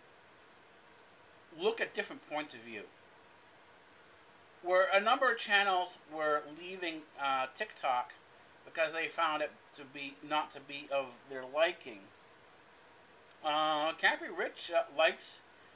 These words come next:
TikTok and would be sad to see it go.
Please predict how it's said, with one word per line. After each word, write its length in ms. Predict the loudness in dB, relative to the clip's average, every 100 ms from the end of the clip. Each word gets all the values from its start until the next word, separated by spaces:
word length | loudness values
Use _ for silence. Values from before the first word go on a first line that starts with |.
| -4
TikTok 500 | -2 0 4 4 4
and 200 | 0 -4
would 140 | -8 -10
be 80 | -8
sad 340 | 0 2 2
to 60 | -4
see 180 | -12 -10
it 180 | -10
go. 260 | -4 -2 -2